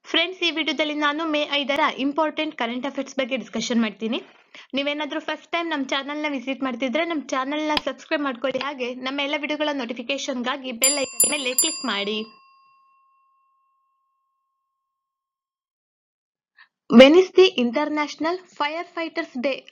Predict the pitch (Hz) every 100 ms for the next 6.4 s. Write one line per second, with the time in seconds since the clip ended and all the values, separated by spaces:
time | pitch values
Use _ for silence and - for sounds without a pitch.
0 | 233 220 - 262 233 226 269 247 233 226
1 | 226 226 _ _ _ _ - - _ -
2 | 247 269 349 339 330 339 330 339 247 233
3 | 320 - 302 285 277 269 247 240 247 247
4 | 240 311 320 311 - - _ 233 247 277
5 | 311 339 311 311 302 302 285 359 - 247
6 | 277 320 311